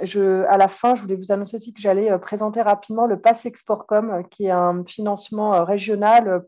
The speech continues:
pour, euh, euh, l'aide à la traduction. Euh, donc, euh, un financement pour, euh, pour finan-, pour, euh, pour pouvoir tra-, faire traduire vos,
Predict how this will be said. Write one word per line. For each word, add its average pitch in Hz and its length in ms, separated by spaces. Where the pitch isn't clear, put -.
pour, 185 220
euh, 175 140
euh, 170 80
l'aide 214 180
à 208 60
la 190 120
traduction. 180 500
Euh, 165 220
donc, 175 340
euh, 165 300
un 165 240
financement 180 580
pour, 165 280
euh, 147 80
pour 180 160
finan-, 185 480
pour, 175 260
euh, 165 200
pour 175 240
pouvoir 185 320
tra-, - 180
faire 185 180
traduire 202 380
vos, 170 480